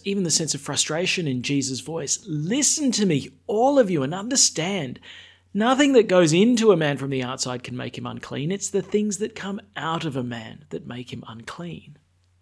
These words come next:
And so the Lord places the emphasis squarely on the interior. The heart is the locus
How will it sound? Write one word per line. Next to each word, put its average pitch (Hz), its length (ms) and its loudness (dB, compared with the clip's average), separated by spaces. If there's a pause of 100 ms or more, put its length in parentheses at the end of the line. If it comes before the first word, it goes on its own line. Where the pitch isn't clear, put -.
(2000)
And 151 120 -8
so 185 140 -2
the 185 100 0
Lord 214 280 0 (520)
places 214 420 -4
the 202 200 -4
emphasis 147 600 0
squarely 156 560 2
on 139 120 -4
the 131 100 -4
interior. 120 540 -10 (840)
The 135 80 -10
heart - 720 -8 (760)
is 135 140 -8
the 151 100 -4
locus 143 680 -4